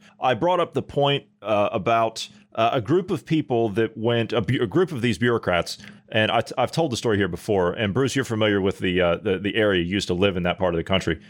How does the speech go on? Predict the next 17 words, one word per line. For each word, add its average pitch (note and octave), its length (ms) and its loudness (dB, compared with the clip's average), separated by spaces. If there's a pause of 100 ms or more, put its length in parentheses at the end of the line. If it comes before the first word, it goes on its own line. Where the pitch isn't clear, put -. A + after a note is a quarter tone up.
Uh, G#2+ 260 2
this A#2+ 300 -2
group E3 240 0
of F2+ 140 -8
bureaucrats, G#2+ 640 0
these F#2+ 200 -2
young A#2 220 2
college F#2+ 460 0
morons F2+ 460 -2 (180)
that A#2 200 0
worked B2+ 300 -2
within A2+ 340 0
the B2 80 -2
city A2 280 0
of F#2 80 -2
Saint F2+ 240 -2
Louis, G2+ 440 0